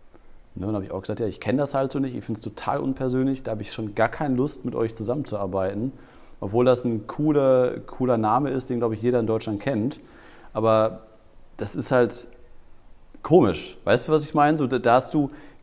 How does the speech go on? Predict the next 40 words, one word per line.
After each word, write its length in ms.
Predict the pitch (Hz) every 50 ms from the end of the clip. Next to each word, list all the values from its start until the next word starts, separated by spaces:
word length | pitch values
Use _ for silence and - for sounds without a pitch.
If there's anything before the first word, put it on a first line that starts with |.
| - - -
schon 220 | - - 156 151
von 200 | 151 147 139 -
Anfang 340 | - - 180 196 - 208 175
an 240 | 151 139 135 151 151
keine 300 | - - - 143 143 135
Lust 280 | 131 139 165 - - -
und 140 | 127 113
so 80 | 107 123
meine 200 | 120 117 120 117
Erfahrungen 440 | 110 107 - - 139 165 190 165 127
aus 140 | 117 110 -
den 80 | 120
letzten 220 | 131 127 - 131 123
zehn 260 | - - 143 139 135
Jahren 180 | 127 120 117
zeigen, 480 | 113 - - 131 131 127 113 113 123 127 - - - - - - -
je 120 | - 123
mehr 340 | 120 117 123 143 175 190 185
du 240 | 156 151 151 151 151
im 140 | 131 123 120
Vorfeld 680 | - - - 160 202 226 - - - 101 92 - -
in 140 | 110 107 - -
Angebote, 680 | - 107 151 170 170 151 123 110 107 98 95 90 - 95
in 200 | - 113 107 104
Kommunikation, 840 | - - 135 143 135 131 123 - 123 123 - - - 135 135 127
in 60 | 113
solche 320 | 95 110 127 151 151 - 120
Sachen 220 | 143 147 - 131
stecken 420 | - - - 147 - - 127 101 95
musst, 440 | 95 107 160 190 - - - - - - - - - - - - - - - - - - - - -
desto 260 | 120 120 - - 135
schlechter 440 | 120 - - 127 135 - - - 151
läuft 180 | 135 127 117 120
nachher 220 | 127 120 127 120
die 120 | 120 120 -
Zusammenarbeit. 720 | - 113 107 107 110 110 95 82 82 82 78 78 80 -
Ist 120 | 90 -
irgendwie 280 | 113 110 117 110 117 117
so 420 | 107 107 117 113 110 107 107 - - - - - - -
mein, 460 | 110 104 107 113 113 110 107 107 110